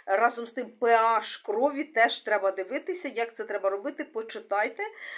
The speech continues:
Е, покращення П Аш крові, але основне, як з точки зору реабілітації, це покращення кровообігу і розтягнення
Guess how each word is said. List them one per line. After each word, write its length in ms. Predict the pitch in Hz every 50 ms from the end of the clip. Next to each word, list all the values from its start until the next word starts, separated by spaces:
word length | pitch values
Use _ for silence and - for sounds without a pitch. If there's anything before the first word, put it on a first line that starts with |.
| - - -
Е, 160 | 208 208 202
покращення 580 | 196 - 214 214 226 226 226 226 - 214 208 190
П 200 | 196 - 190 190
Аш 280 | 196 208 226 - -
крові, 460 | - - - 185 180 170 147 151 151 -
але 220 | - 196 202 196
основне, 680 | 202 - 214 - - - 226 214 220 226 226 226 220 202
як 220 | 185 180 190 185 -
з 40 | -
точки 300 | 220 220 - - 214 208
зору 400 | - 196 196 190 180 175 - 185
реабілітації, 1000 | 196 190 196 196 185 180 180 175 165 156 156 160 185 208 269 269 - - 269 240
це 280 | 226 - - 190 175 175 - _ _ _ _ _
покращення 680 | - 202 208 - 202 190 175 - - - - 185 175 156
кровообігу 960 | - 165 156 156 151 151 151 147 160 214 254 269 294 320 302 330 370 403 392 - _ _ _ _ - - - - - - - - - - - _ _ _ _ _
і 180 | 262 277 359 415
розтягнення 720 | 392 311 - - - - 247 285 254 254 277 262 262